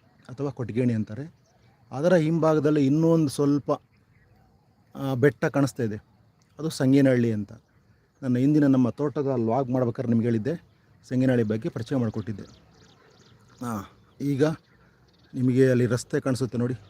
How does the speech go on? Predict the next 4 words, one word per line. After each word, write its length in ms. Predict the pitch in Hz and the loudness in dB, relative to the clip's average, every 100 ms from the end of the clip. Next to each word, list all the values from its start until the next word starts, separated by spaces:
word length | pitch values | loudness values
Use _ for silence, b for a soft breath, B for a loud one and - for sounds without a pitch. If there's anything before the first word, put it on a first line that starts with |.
| _ _ _ _ _ _ _ _ - | _ _ _ _ _ _ _ _ -10
ಅದು 180 | 127 139 117 | -2 0 0
ಉಪ್ಪರಿಗೇನಹಳ್ಳಿಗೆ 920 | - 156 147 147 139 131 123 131 180 - _ _ _ | 2 2 4 6 6 4 2 0 -2 -4 _ _ _
ಆ 100 | 120 120 | -12 -8
ರಸ್ತೆ. 380 | 120 - - | -8 -8 -6